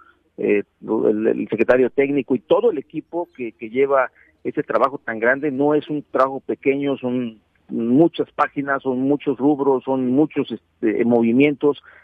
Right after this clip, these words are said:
El tema ahorita del reemplazamiento nos viene a mover prácticamente todo el presupuesto, porque viene presupuestado,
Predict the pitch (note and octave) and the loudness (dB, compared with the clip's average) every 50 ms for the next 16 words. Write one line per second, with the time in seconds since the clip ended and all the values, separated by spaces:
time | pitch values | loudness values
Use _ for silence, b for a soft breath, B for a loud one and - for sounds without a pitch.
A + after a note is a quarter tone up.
0 | b b - A2+ - - D3+ D3+ D#3 D3 C#3 D3 D3+ - D3+ C#3+ B2+ A#2+ - A#2+ | b b -8 -8 0 0 0 2 4 4 2 2 2 0 0 0 0 0 -4 -6
1 | G2+ - A2+ G#2+ - A#2 B2 C3 C3+ C3 - C3+ A#2 A2 G#2 A#2+ C3 C3+ C#3+ C#3+ | -8 -8 -12 -6 -6 -6 -4 -4 -6 -4 -4 -4 -4 -4 -4 -2 0 0 0 2
2 | C3+ A#2+ A2+ A2 G#2+ B2 C3 - - - B2+ - - - C3+ A#2 B2 A#2 - - | 0 0 0 0 2 2 0 0 -2 -4 -6 -6 -6 -8 -6 -6 -6 -8 0 0
3 | C3 B2 A#2+ - A#2 G#2 - - - C3 - - - - - - A2+ G#2 C3+ D3 | 0 0 0 -4 -12 -14 -14 -8 -6 -6 -6 -6 -12 -14 -8 -8 -2 -2 0 0
4 | C3+ - - A#2+ - A2 - _ - G2+ - _ D3 E3 D#3+ B2+ G#2 | 0 -2 -4 -10 -12 -12 -10 _ -6 -6 0 _ 2 2 2 0 -2